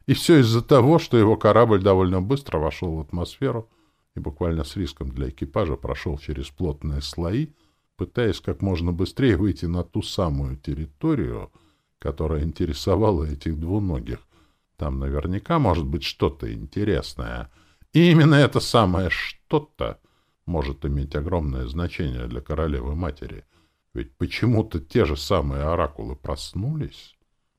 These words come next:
проснулись и указали на эту звездную систему.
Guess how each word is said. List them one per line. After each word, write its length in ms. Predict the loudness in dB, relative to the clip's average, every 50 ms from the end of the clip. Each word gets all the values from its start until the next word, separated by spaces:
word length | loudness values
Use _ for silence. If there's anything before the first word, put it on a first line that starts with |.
| _
проснулись 680 | -4 -4 -4 -4 -4 -4 -4 -2 0 0 0 0 -2 -2
и 40 | -2
указали 580 | -2 -2 0 0 0 2 2 2 2 2 2 2
на 180 | 0 0 0
эту 180 | 0 0 -2 -2
звездную 520 | -2 0 0 0 0 0 -2 -2 -2 -2
систему. 680 | -2 -4 -6 -8 -4 -2 -2 -2 0 -2 -4 -8 -10